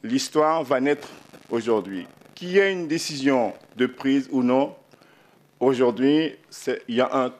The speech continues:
un tourn-, ça, ça devient un tournant dans l'histoire de la Guyane. Et nous qui sommes là aujourd'hui, sommes là pour, euh, apporter notre pierre à l'é-,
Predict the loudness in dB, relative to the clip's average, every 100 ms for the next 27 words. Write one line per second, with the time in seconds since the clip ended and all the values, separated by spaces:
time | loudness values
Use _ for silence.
0 | -4 -4 2 2 2 -2 -6 -2 -2 0
1 | 0 0 0 0 2 2 2 0 -2 -2
2 | 0 0 -2 -4 -6 -8 _ _ _ _
3 | _ _ _ -8 -2 -2 -2 -6 0 2
4 | 2 0 0 2 2 -2 -2 0 0 -2
5 | -8 _ _ _ _ -4 -2 -2 0 0
6 | 4 4 2 -2 -20 _ _ _ -4 0
7 | -2 2 0 0 -2 -8 0 0 2 -2